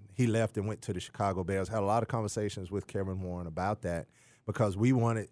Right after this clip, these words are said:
in the Southwestern Athletic Conference to kinda glean some of the pros and cons and how to go through that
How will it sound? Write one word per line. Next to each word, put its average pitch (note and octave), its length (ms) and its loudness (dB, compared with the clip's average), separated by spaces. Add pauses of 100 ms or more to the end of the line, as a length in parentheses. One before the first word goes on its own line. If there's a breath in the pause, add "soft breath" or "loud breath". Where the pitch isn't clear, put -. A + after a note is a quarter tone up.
(100)
in G2+ 160 -6
the F#2+ 80 -4
Southwestern G2+ 540 -2
Athletic F#2 360 -4
Conference A2 400 -2
to G2+ 80 -8
kinda G2+ 440 -6 (100)
glean A2 480 -2
some G#2 300 -2
of F2+ 140 -4
the F2 260 -6 (380)
pros A2+ 400 4
and F#2+ 140 -4
cons G#2+ 460 -4
and F#2+ 120 -10
how A2 160 -2
to G2 60 -4
go G#2 180 -4
through G2+ 200 -6
that F#2 220 -6